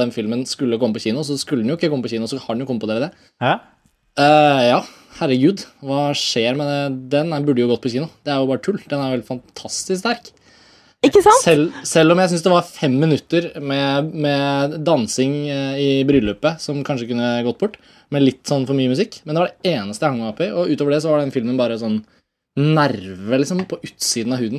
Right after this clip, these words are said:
Speaker 1: hele tiden. Så hvis det er flere av leserne våre som ble litt pirret til å se den filmen forrige gang, men ikke har gjort det siden da, så er den på D V D.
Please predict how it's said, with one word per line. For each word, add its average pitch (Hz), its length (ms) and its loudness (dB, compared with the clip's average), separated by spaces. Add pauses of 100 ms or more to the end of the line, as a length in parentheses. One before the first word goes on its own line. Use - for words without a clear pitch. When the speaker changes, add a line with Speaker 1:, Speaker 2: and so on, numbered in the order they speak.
(160)
Speaker 1:
hele 104 320 -2
tiden. 110 240 -8
Så 151 160 0 (460)
hvis 147 100 -2
det 170 60 4
er - 80 2
flere 139 180 6
av 143 60 4
leserne 117 260 0
våre 123 160 0
som 131 140 -2
ble 127 100 4
litt 127 480 2
pirret 117 300 2
til 127 100 -2
å - 60 0
se 127 80 2
den 120 100 -2
filmen 117 160 -2
forrige 123 220 0
gang, 151 100 0
men 143 140 -2
ikke 135 100 -2
har 127 80 2
gjort 113 140 -4
det 113 80 -4
siden 127 160 0
da, 185 80 2 (100)
så - 80 -2
er 127 220 2
den 120 100 -2
på 117 80 -10
D 120 80 -2
V 120 80 -2
D. 147 80 0